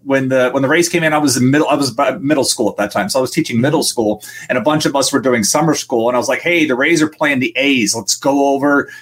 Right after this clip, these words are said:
It's, like, Thirsty Thursday. Somebody draws the short straw. They're the driver." Uh, and so eight of us piled into, like, this Ford Expedition, and we go over, and, like, Ben Grieve is playing right field. Uh, and,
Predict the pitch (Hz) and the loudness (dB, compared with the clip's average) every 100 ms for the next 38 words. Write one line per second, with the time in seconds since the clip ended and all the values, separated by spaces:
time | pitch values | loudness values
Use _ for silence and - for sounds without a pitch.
0 | - 151 123 - 160 156 151 143 - 151 | -8 -6 -6 -4 -2 -2 0 -4 0 0
1 | 147 135 151 139 139 135 - - 143 143 | 2 2 0 2 2 0 -2 -2 0 0
2 | 120 143 139 123 - 156 143 - 147 135 | 0 0 0 -2 -2 0 0 -2 -2 0
3 | 127 135 123 107 123 117 98 - - - | 0 0 -2 0 0 0 -2 -6 -20 -20
4 | - - - 120 113 113 131 127 143 131 | -20 -12 -2 0 0 0 -2 0 -2 -2
5 | - 160 151 131 - 147 139 135 131 135 | 0 0 2 0 -2 -2 0 0 0 0
6 | 127 123 127 - 135 139 123 127 - 113 | 0 -2 -6 -6 -2 0 0 -2 -4 -2
7 | 113 - 95 95 123 127 135 120 131 123 | -2 0 -4 -2 -2 0 0 0 2 2
8 | 123 123 123 117 123 127 123 107 - 156 | 2 2 2 2 -2 -4 -4 -4 0 0
9 | 123 123 120 101 - 117 110 104 107 - | 2 2 0 -2 -2 0 2 0 -2 0
10 | 104 104 - - - - - 113 110 107 | 0 0 -4 -18 -20 -8 -2 0 2 0
11 | 113 123 117 | 0 0 0